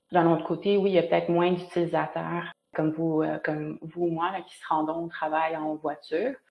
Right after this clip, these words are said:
Mais, par contre, on peut voir, d'un autre côté, il y a de plus en plus de transport de marchandises par rapport à, euh, par exemple, euh, tout, toute la, la réalité de livraison à la maison, tout ça.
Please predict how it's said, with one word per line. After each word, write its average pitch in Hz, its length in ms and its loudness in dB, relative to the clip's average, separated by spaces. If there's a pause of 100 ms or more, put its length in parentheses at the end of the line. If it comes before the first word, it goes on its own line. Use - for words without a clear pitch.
(280)
Mais, 165 560 2 (300)
par 156 160 -8
contre, 170 220 -2
on 165 60 -2
peut 160 140 0
voir, 156 480 0 (120)
d'un 147 180 2
autre 151 120 -4
côté, 143 260 -6
il 170 280 0
y 156 60 2
a 151 60 4
de 147 100 0
plus 165 240 -8
en 156 160 -2
plus 165 300 -6
de 151 340 2
transport 156 580 2
de 151 60 0
marchandises 151 840 -2
par 156 100 -6
rapport 151 580 -2
à, 143 280 -4 (280)
euh, 156 140 -2
par 143 180 -8
exemple, 151 540 -6
euh, 139 320 0
tout, - 80 -12 (280)
toute - 140 -4
la, 151 180 6
la 156 180 6
réalité 156 420 4
de 160 100 6
livraison 160 800 2
à 160 80 2
la 147 140 2
maison, 175 680 2
tout - 200 -12
ça. 175 140 6